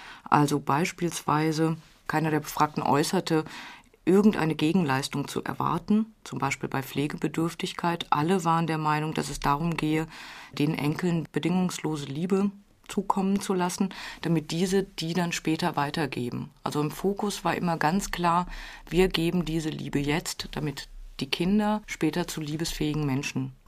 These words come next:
werden. Alle Großmütter empfanden auch es als äußerst positiv, als sie zum ersten Mal Großmutter wurde. Keiner der Befragten äußerte sich negativ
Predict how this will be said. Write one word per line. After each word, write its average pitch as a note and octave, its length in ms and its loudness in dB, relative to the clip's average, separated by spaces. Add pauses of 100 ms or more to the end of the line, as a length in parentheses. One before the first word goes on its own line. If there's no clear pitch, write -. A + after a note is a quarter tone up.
werden. A#2 440 -4 (1000)
Alle E3 200 4
Großmütter F#3+ 720 2
empfanden - 480 -2
auch D#3+ 160 0 (140)
es - 160 0
als - 180 -2 (220)
äußerst F#3+ 500 2
positiv, F3+ 640 -2
als C#3+ 100 -2
sie D3 80 -2
zum - 200 -6
ersten D3+ 340 -2
Mal D#3 240 4
Großmutter B2 640 -4 (180)
wurde. A#2+ 240 -2
Keiner F3+ 380 2
der E3+ 100 0
Befragten D#3 560 0
äußerte D3+ 460 0
sich D3 240 -4
negativ C#3 680 -2